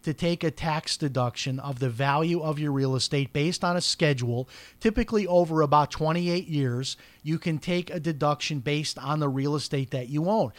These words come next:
This includes you. If you own rental properties, you own a rental house or a duplex that you rent out. Uh, th-, this is not just for people that own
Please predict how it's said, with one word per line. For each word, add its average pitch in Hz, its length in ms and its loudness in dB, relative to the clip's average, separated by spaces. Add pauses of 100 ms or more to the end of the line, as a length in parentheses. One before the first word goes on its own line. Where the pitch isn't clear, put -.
(200)
This 190 200 2
includes 208 480 0
you. 214 240 2
If 120 160 -6
you 156 140 2
own 156 220 2
rental 185 320 2
properties, 123 500 0
you 131 140 -2
own 151 140 2
a 165 40 2
rental 180 360 0
house 110 440 -8
or 147 380 4 (280)
a 175 120 0
duplex 175 500 0
that 135 140 -6
you 139 120 -2
rent 127 280 -2
out. 107 280 -6
Uh, 135 280 -4 (120)
th-, 131 200 -12
this 180 200 2
is 208 140 -4
not 214 240 -2
just 202 320 0
for 196 220 -2
people 175 340 -4
that 170 160 4
own 147 300 2